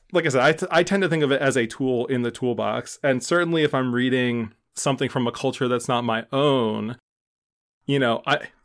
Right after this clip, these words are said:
like, I'm sort of taking it the way that, like, Umberto Eco writes about Christianity. Like, I, I'm just, I'm taking the,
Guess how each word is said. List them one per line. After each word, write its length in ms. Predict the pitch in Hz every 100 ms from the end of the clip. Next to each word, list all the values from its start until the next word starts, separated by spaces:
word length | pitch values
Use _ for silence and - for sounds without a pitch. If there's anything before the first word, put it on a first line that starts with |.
| _ _ -
like, 200 | 147 143 -
I'm 140 | 147
sort 300 | - 175 185
of 120 | 180
taking 340 | - 165 165 156
it 240 | 147 -
the 100 | 143
way 400 | 131 135 139 139
that, 200 | 127 123
like, 280 | 131 120 - 135
Umberto 480 | 123 120 120 123
Eco 360 | 120 117 135 127
writes 280 | 117 117 131
about 320 | 107 113 -
Christianity. 1000 | - 127 - 113 113 135 165 196 220 202 _ _ _ _ _ _ _ _ _ - 214 -
Like, 280 | 151 143 -
I, 280 | 160 175 170
I'm 80 | 175
just, 160 | 175
I'm 180 | - 165
taking 360 | 165 185 180
the, 120 | 160